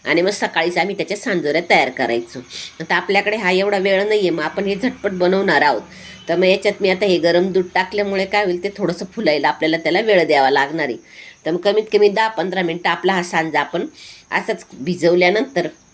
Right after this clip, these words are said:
झाकून ठेवायचा आहे. जास्तही ओलसर बनवायचं नाही.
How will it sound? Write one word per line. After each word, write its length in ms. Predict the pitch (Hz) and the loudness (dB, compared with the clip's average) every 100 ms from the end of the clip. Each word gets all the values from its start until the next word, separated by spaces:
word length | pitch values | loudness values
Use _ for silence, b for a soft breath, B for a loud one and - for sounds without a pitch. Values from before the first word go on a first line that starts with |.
| _ _ _ _ _ - | _ _ _ _ _ -8
झाकून 420 | 180 - - - | -4 -4 -2 -4
ठेवायचा 400 | 196 185 151 139 | 0 0 0 0
आहे. 80 | 156 | 0
जास्तही 360 | 175 185 233 214 | 0 0 2 6
ओलसर 440 | 208 226 240 233 | 6 4 2 0
बनवायचं 580 | 202 202 208 202 202 220 | 2 0 2 0 2 2
नाही. 100 | 208 | 2